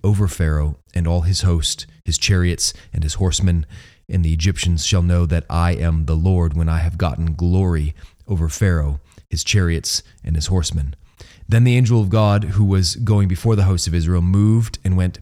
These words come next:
behind them. And the pillar of cloud moved from before them and stood behind them, coming between the host of Egypt and the host of Israel.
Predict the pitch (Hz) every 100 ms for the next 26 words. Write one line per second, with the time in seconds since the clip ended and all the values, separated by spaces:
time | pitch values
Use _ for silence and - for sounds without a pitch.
0 | - 80 - 110 110 80 76 87 - -
1 | - - 104 87 120 127 101 - 117 107
2 | 101 117 113 98 - 110 95 85 87 -
3 | 147 107 87 90 - 87 - 113 92 76
4 | 82 101 98 76 69 67 - - - 104
5 | 90 87 - 123 104 85 78 104 - 104
6 | 85 90 - - - - - - 95 85
7 | 78 82 - - 76 87 76 71